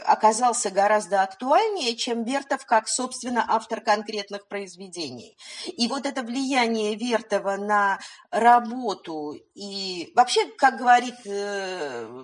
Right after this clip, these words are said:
в, наш, э, соотечественник, режиссер,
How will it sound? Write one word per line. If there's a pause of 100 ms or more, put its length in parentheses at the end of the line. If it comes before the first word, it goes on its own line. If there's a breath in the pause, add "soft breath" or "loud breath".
(300)
в,
наш,
э, (100)
соотечественник,
режиссер,